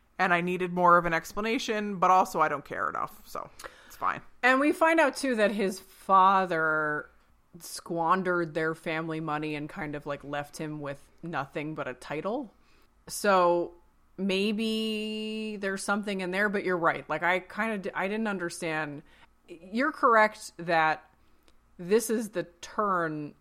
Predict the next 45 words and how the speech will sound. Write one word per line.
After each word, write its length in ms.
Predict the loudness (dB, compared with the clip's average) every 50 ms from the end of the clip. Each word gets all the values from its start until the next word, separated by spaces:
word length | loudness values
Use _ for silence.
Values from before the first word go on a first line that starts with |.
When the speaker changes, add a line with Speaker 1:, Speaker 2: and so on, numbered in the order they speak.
| _ _
Speaker 2:
for 640 | -20 -12 -6 -4 -2 0 0 0 0 -2 -4 -4 -4
Brooke 200 | -4 -4 -4 -4
Shields 400 | -6 -6 -4 -2 -2 -2 -4 -6
to 100 | -10 -8
be 100 | -4 -4
like, 180 | -2 -2 -4 -4 -2
"Oh, 320 | -2 0 2 2 0 0
he 180 | -2 -4 -6 -6
does 380 | -4 -2 0 0 0 0 -2 -2
have 380 | 0 2 2 2 0 -2 -6
a 60 | -10 -12
good 320 | -10 -6 -6 -6 -6 -6
heart 320 | -2 0 0 0 0 0 -4
and 120 | -8 -8
he's, 200 | -8 -8 -8 -8
like, 180 | -8 -8 -8 -8
looking 300 | -8 -8 -6 -8 -8 -6
out 180 | -6 -6 -6 -8
for 120 | -10 -10
these 180 | -8 -10 -12 -10
people, 520 | -10 -12 -10 -10 -10 -10 -10 -10 -12 -16 -18 -20 _ _ _ _ _ -6
but 140 | -4 -4 -4
he 140 | -4 -6
just 400 | -6 -4 -6 -6 -6 -8 -14 -20 -14 _
is 380 | -6 -6 -6 -6 -8 -12 -16 -18 _ _ _ _ _ -10
prickly." 580 | -6 -6 -6 -6 -6 -10 -12 -12 -12 -14 -18 _ _ -4
Speaker 1:
Right. 220 | -2 -2 -2 -4 -8 -16 -20 -20 -20 -20 -20 _ _ _ _ _ _ _ _ -20 -20 -20 _ _ _ 0
Speaker 2:
But 360 | 2 4 4 4 4 0 -4 -6
yeah, 240 | -4 0 0 2
I 140 | 2 2 2
don't 200 | 0 0 -2 -2
<laughs> 80 | -4 -6
understand 460 | -6 -6 -4 -4 2 4 6 6 6
how 260 | 6 6 6 6 4 2
it 80 | -2
works. 40 | -2
Speaker 1:
He's, 160 | -4 4 8
like, 240 | 8 8 8 8 4
prickly, 480 | 4 6 6 6 4 4 4 6 6 6
but 100 | 6 4
I 80 | 2 2
think 240 | 2 0 -2 -2 0
moreover 520 | 4 8 8 10 10 10 8 6 6 4
he's, 340 | 4 2 -2 -8 -8 -6 0
like, 420 | 2 4 4 4 2 -2 -8 -14